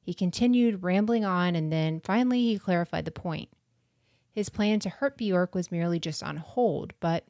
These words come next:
he was still ultimately planning to do it. Over the course of the month that he did not record any videos, he had decided that infecting Bjork with H I V was not the way to go,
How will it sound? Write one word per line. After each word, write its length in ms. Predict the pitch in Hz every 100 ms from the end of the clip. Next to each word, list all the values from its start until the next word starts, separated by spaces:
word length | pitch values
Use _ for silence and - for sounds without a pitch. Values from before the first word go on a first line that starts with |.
| -
he 260 | _ 175
was 120 | 160
still 260 | - 170 160
ultimately 480 | 170 190 - 175 165
planning 360 | - 170 160 156
to 120 | 156
do 240 | 180 180
it. 160 | 156 - - _ _ _ _ _ _ _ _ _
Over 180 | 214 208
the 100 | 214
course 240 | - 220 262
of 80 |
the 60 | 262
month 260 | 226 190 185
that 140 | 143
he 140 | 156
did 140 | 160 151
not 160 | 156
record 340 | - 160 160 151
any 260 | - 233 262
videos, 680 | 185 156 147 143 156 185 - - -
he 240 | - 233
had 100 | 262
decided 460 | 277 - 185 185 175
that 160 | 165
infecting 560 | 170 170 240 294 - 262
Bjork 440 | 180 151 147 175 -
with 140 | 165
H 200 | 160 160
I 100 | 160
V 160 | 160 156
was 200 | 156 170
not 280 | 175 240
the 80 | 220
way 140 | 165 160
to 80 |
go, 380 | 165 80 117 170